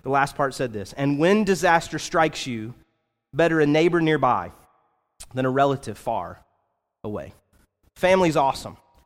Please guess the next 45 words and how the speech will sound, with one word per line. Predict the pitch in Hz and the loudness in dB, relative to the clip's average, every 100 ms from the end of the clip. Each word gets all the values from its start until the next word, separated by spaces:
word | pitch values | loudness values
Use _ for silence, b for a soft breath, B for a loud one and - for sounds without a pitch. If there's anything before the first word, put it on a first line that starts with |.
| _ _ _ - | _ _ _ -4
I've | 143 | 0
got | 160 151 | 2 2
an | 147 | 0
incredible | 139 165 165 156 | 0 2 2 0
family, | - 123 120 151 185 - - _ _ _ - | -6 -6 -6 -8 -10 -18 -20 _ _ _ -10
and | 131 | -6
family | - 175 180 175 | 0 2 4 2
is | 151 151 | -2 -4
awesome. | 139 131 - 104 - _ _ _ _ _ _ _ _ | -2 -4 -4 -14 -16 _ _ _ _ _ _ _ _
But | 185 170 - - | 2 2 -4 0
over | 185 196 | 4 6
the | 190 | 6
last | 185 180 - | 6 4 0
few | 185 | -4
weeks, | 185 240 - | -2 -2 -2
we | 185 | -4
started | 208 208 185 175 | 0 4 4 4
back | 143 147 147 | 2 2 0
to | - 156 | -6 -8
school. | - 254 226 110 | -4 -4 -2 -4
Our | 123 | -6
kids | 170 220 135 | -2 -2 -2
did. | 113 | -8
They, | 98 131 131 B B | -4 -4 -6 B B
they | 147 | -4
went | 151 | -2
back | 151 151 139 | 2 0 0
face-to-face | 165 160 156 - 156 151 | -4 -4 -6 -4 -2 -2
school. | - - - 170 165 147 B B B - | -6 -8 2 4 4 0 B B B -4
And | 147 | 0
let | 165 | 0
me | 185 | 0
just | 185 - | -2 -2
pause | - 180 175 156 | 2 4 4 2
to | 160 | -4
say, | - 170 151 | -4 0 0
man, | 151 170 | 0 0
our | 196 | -2
school | - 180 | -4 -6
system | 160 156 - 143 | -6 -8 -6 -6
is | 127 | -4
doing | 131 135 123 | -6 -6 -6
an | 123 | -6
amazing | 117 113 117 113 104 101 | -4 -4 -4 -6 -10 -12
job. | 90 80 | -14 -16